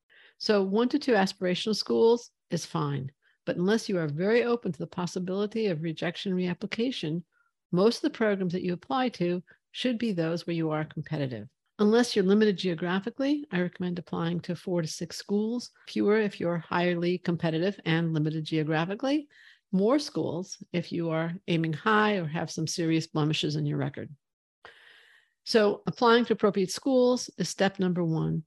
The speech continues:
to applying effectively. Again, you start with your goal, start with your assessment of your qualifications, and then you choose the, the right schools. How do you know what are the right schools? Well, you need to research them. Start with the obvious, start with the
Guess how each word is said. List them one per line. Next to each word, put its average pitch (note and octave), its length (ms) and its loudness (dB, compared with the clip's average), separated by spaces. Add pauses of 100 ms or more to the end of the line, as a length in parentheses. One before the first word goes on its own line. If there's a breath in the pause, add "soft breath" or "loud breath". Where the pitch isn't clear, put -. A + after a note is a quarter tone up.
(160)
to D#3+ 180 -2
applying D#3 420 -2
effectively. D3 560 -6
Again, F3+ 420 -2 (140)
you D#3+ 80 -10
start D3+ 280 -4
with D#3 140 -4
your D3 240 -6 (140)
goal, A3 440 0 (200)
start - 220 -6
with D#3 80 -4
your D#3 80 -4
assessment D#3 380 -4
of C#3+ 60 -4
your D#3+ 100 -8
qualifications, G3+ 960 -2 (340 soft breath)
and D#3 100 -2
then D#3+ 180 0
you D#3 80 -2
choose D#3 380 -6
the, D3 200 -6 (180)
the D#3+ 80 -4
right D3+ 240 -2
schools. C#3+ 460 -8 (320)
How A#3+ 100 0
do C4+ 80 0
you C4 80 0
know C4 100 0
what C4+ 120 0
are E3+ 60 -2
the D3 120 -6
right C#3 200 -6
schools? - 500 -8 (560 soft breath)
Well, E3+ 320 -4 (220)
you E3 80 0
need E3 140 2
to F#3 80 -2
research G3 440 -2
them. C3+ 200 -12 (420)
Start G3+ 360 0
with F#3+ 120 -2
the F#3 100 -4
obvious, D3 400 -4
start - 220 -4
with E3 240 -2
the D#3+ 340 -4